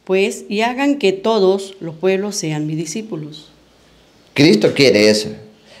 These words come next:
Speaker 2: Y Dios que dice, eh, escúchenlo. Pues vamos a escucharlo. Él quiere que vayan y hagan que todos los pueblos sean sus discípulos. ¿De qué manera? Escuchen.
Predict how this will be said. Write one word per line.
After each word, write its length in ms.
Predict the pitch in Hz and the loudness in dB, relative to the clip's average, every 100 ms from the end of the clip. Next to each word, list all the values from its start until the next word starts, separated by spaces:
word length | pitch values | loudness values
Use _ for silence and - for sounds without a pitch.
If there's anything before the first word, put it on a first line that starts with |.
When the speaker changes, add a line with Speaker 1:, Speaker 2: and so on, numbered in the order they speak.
| _ - | _ -4
Speaker 2:
Y 180 | 110 104 | 0 2
Dios 280 | 117 131 | 4 4
que 160 | - 139 | 4 4
dice, 520 | 139 208 214 202 139 - | 4 6 4 4 2 2
eh, 280 | 123 123 | 2 2
escúchenlo. 880 | 110 - 131 127 113 107 101 98 - - _ _ _ _ | 0 -4 -8 -6 -4 -2 0 0 -2 -18 _ _ _ _
Pues 120 | - 123 | -8 -2
vamos 220 | 180 196 | 0 0
a 40 | |
escucharlo. 520 | 190 147 - 95 92 - - _ _ _ | -2 -6 -8 -8 -8 -12 -20 _ _ _
Él 200 | - 165 | 2 4
quiere 340 | 165 202 247 226 | 4 4 6 4
que 140 | 185 | 4
vayan 360 | 151 147 208 196 | 6 6 6 4
y 100 | 160 | 4
hagan 440 | 160 202 208 196 | 4 4 4 2
que 140 | 185 160 | 2 0
todos 440 | - 202 226 226 | 2 2 4 4
los 160 | 196 175 | 4 2
pueblos 420 | - 214 214 214 202 | 2 4 4 2 2
sean 400 | 208 214 208 190 | 2 2 0 -2
sus 260 | 220 226 | 0 0
discípulos. 520 | 208 196 214 202 170 | 0 -2 -4 0 0
¿De 120 | 160 180 | 2 0
qué 120 | 226 | -2
manera? 320 | 233 247 220 | 2 2 4
Escuchen. 680 | 180 254 - 240 226 180 | 2 -2 -2 0 0 -4